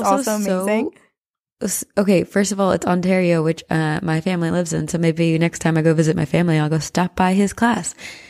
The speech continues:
Speaker 1: Um, but,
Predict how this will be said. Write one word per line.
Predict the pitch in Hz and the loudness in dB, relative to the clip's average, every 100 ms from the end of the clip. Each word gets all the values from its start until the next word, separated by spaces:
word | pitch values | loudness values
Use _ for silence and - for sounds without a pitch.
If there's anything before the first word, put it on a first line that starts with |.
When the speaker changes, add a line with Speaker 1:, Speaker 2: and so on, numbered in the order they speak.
| - _ _ _ _ _ _ - | -20 _ _ _ _ _ _ -2
Speaker 1:
Um, | 190 170 156 - - _ _ _ _ _ _ _ _ _ _ _ _ _ - - | 0 2 0 -4 -8 _ _ _ _ _ _ _ _ _ _ _ _ _ -20 -2
but, | 185 170 147 - | 2 4 2 -2